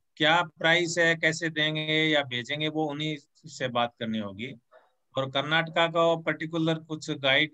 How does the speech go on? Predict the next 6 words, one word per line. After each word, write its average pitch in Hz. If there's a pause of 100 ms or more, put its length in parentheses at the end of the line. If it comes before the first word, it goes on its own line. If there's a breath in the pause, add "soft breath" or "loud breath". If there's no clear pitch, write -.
करने 151
के 151
लिए 151 (520)
मैं 135
madam 131
को, 139